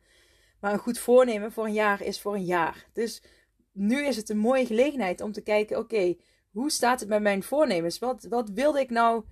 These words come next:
voor dit jaar voor mezelf bereiken? Wat gunde ik mezelf dit jaar? En,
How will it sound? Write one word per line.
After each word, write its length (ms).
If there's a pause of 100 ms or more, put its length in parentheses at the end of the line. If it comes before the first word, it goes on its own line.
(320)
voor 260
dit 220
jaar 300
voor 160
mezelf 380
bereiken? 440
Wat 240
gunde 260
ik 100
mezelf 400
dit 220
jaar? 380 (680)
En, 420